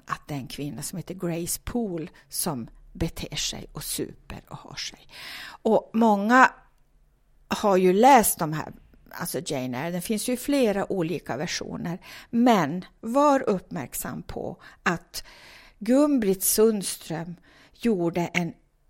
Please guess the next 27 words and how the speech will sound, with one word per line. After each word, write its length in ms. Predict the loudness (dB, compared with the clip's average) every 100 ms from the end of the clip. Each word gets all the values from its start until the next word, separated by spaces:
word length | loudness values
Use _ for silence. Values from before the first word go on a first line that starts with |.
| _ _ _ _ _
ny 360 | -2 0 0 0
översättning. 1040 | -2 -2 -4 -4 -4 -8 -12 -10 -8 -10 -16 -20 -20 _
Och 140 | -2
den 360 | 2 4 4 0
följer 480 | 0 2 2 2 0
Charlotte 420 | 0 0 -2 -4
Brontes 480 | -2 -2 -2 -4 0
roman 580 | 0 0 0 0 -2 0
bäst 500 | 0 0 0 -2 -2
av 180 | -4 -4
alla 440 | -2 0 0 0 -2
de 200 | -4 -6
olika 500 | -6 -6 -6 -8 -10
översättningarna. 800 | -8 -10 -10 -10 -12 -12 -12 -14 -20 -20 -2
Den 160 | 2 4
gjorde 300 | 4 4 2
hon 160 | 0
alltså 280 | -2 -6 -4
nittonhundranittionio, 1600 | -2 0 -2 -4 -6 -4 -2 -4 -8 -8 -10 -8 -4 -4 -4 -8 -6
så, 180 | -6
så 340 | -6 -4 -2 -2
länge 540 | 0 -2 -4 -4 -6 -8 -18 -20
fick 320 | -2 0 0 -2
vi 100 | -4
alltså 320 | -4 -4 -4
vänta 600 | -2 -2 -4 -10 -6 -6
på 400 | -6 -8 -8